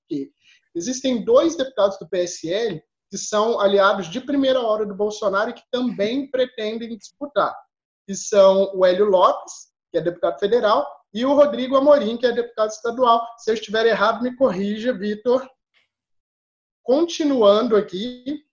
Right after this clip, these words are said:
na lista dos pré-candidatos, também muitos pré-candidatos no Rio de Janeiro, a gente vem com o deputado federal Chico Alencar, pelo pessoal. Quem seria o candidato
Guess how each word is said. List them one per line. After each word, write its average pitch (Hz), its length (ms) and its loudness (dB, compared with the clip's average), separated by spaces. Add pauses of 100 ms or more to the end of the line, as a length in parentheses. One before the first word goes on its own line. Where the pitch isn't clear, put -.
na 185 200 0
lista 202 340 -4
dos 165 140 -12
pré-candidatos, 185 680 -2
também 202 220 -2
muitos 202 520 -2
pré-candidatos 185 720 -2
no 175 80 -8
Rio 185 120 -8
de 160 80 -12
Janeiro, 208 400 0 (460)
a 196 80 4
gente 240 500 -4
vem 208 400 -2
com 202 600 2 (220)
o 190 80 -8
deputado 196 440 0
federal 196 460 2
Chico 202 320 -4
Alencar, 202 500 2
pelo 185 180 -6
pessoal. 202 520 0 (400)
Quem 262 180 0
seria 240 560 0
o 214 140 -2
candidato 190 840 -4